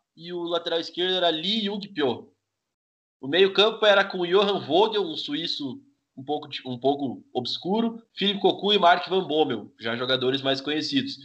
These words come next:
E no ataque, a trinca era formada por Park Ji-sung, aquele que foi grande lenda no Manchester United,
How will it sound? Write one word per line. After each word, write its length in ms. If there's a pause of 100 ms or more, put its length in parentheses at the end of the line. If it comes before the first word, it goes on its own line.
(360)
E 100
no 100
ataque, 720
a 120
trinca 340
era 100
formada 400
por 300
Park 240
Ji-sung, 760
aquele 300
que 120
foi 200
grande 260
lenda 300
no 160
Manchester 420
United, 360